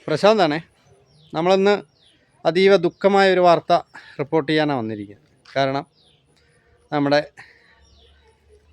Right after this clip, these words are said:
കരുമല്ലൂർ പഞ്ചായത്തിലെ അഞ്ചാം വാർഡിൽ സ്ഥിതി ചെയ്യുന്ന നമ്മുടെ ഒരു സുഹൃത്തിൻ്റെ വീട് കഴിഞ്ഞ ദിവസം അതിശക്തമായ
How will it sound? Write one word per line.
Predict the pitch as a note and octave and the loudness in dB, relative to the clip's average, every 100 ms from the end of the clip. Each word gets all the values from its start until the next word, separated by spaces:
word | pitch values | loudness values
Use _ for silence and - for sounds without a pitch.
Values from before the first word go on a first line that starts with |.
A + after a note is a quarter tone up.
| _ _ | _ _
കരുമല്ലൂർ | D3 D3 D#3 E3+ F3+ | -4 -2 0 0 2
പഞ്ചായത്തിലെ | D#3+ D#3 D3+ D3 - C3 A2 _ - _ _ _ _ _ _ _ _ _ _ _ _ - | 0 4 2 2 -2 -6 -6 _ -20 _ _ _ _ _ _ _ _ _ _ _ _ -8
അഞ്ചാം | C#3+ D3 D#3+ F3 | -2 2 2 4
വാർഡിൽ | D#3+ D3 D3+ E3 - | 4 2 -2 -4 -10
സ്ഥിതി | - D3 C#3 D3+ | -12 -8 -4 0
ചെയ്യുന്ന | D3 C3+ C#3 - _ _ _ _ _ _ _ _ | 0 -2 -6 -10 _ _ _ _ _ _ _ _
നമ്മുടെ | C3+ C#3+ | -4 -2
ഒരു | C#3+ | -2
സുഹൃത്തിൻ്റെ | - C#3 C3 - D3+ D3+ | -2 -4 -4 -4 -2 0
വീട് | C3 A#2+ - _ _ _ _ _ _ | 0 -4 -10 _ _ _ _ _ _
കഴിഞ്ഞ | C#3+ D3 F3+ | 0 2 2
ദിവസം | F3+ E3 G3 _ _ _ _ _ - | 0 0 -4 _ _ _ _ _ -4
അതിശക്തമായ | D#3+ F3 E3+ - F3 F3 | -2 -2 -4 -4 -2 0